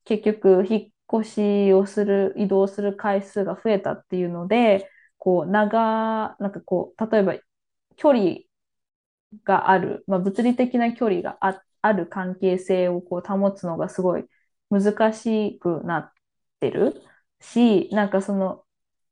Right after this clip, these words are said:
それがゆえに、なんかその、なんだろう、関係性も結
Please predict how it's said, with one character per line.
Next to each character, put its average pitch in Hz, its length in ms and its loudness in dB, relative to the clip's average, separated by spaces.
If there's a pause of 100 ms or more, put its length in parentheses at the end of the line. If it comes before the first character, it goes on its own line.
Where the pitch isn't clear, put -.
(220)
そ 254 180 0
れ 247 140 2
が 240 140 0
ゆ 233 240 0
え 233 100 -2
に、 185 220 -4
な 190 160 -6
ん 196 60 -10
か 190 120 -6
そ 190 140 -6
の、 175 320 -6 (540)
な 214 120 2
ん 185 60 0
だ 170 80 -2
ろ - 100 -4
う、 - 40 -14
関 247 340 2
係 240 220 2
性 240 160 -4
も 220 160 -2
結 220 240 -6